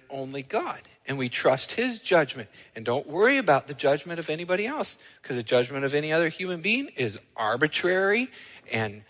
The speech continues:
limited and biased. But God's judgment is all-knowing and perfect. He knows your heart. He knows your motives. Even when it doesn't come out right,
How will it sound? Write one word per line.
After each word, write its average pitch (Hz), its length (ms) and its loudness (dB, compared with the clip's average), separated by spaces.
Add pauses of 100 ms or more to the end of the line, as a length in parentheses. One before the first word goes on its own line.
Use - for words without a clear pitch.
(180)
limited 160 800 2 (380)
and 120 280 -4 (120)
biased. 196 760 0 (300)
But 131 220 -4
God's 127 520 4
judgment 143 520 -2 (340)
is 131 220 0 (180)
all-knowing 180 880 0 (360)
and 117 220 -6 (120)
perfect. - 600 -2
He 160 180 -6
knows 185 440 0
your 220 120 0
heart. 226 380 0
He 180 120 -8
knows 220 380 -2
your 226 80 -6
motives. 220 600 -2
Even 294 320 -2
when 294 140 8
it 262 80 2
doesn't 254 320 2
come 254 160 -2
out 226 220 2
right, 285 320 6